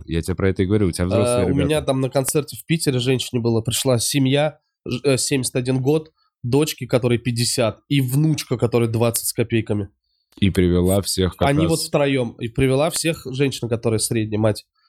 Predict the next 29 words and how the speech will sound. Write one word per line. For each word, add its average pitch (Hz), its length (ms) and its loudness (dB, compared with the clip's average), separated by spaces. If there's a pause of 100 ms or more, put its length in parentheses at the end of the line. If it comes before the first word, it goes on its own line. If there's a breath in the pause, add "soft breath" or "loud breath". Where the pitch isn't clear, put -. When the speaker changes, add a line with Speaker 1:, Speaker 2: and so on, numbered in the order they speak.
(160)
Speaker 2:
Она 123 180 4
привела 127 320 2
свою 135 320 0
маму, 139 280 0
потому 113 220 -2
что 117 160 -4
та 117 120 2
посмотрела, 117 460 0
Speaker 1:
Мгм. 98 80 2
Speaker 2:
типа, 90 160 0
«Куда 120 220 2
идешь 113 220 0
на 117 80 -2
концерт? 127 360 0
Вот 120 160 2
че 113 120 -4
за 113 100 2
комик». 147 280 0
Она 113 140 2
посмотрела, 117 380 0
Speaker 1:
Мгм. 117 60 -4
Speaker 2:
повеселилась, 113 500 0
дочка 117 280 0
такая: 110 220 2
«Ой, 120 120 2
я 107 60 2
с - 100 -2
вами, 113 160 0
погнали». 110 320 -4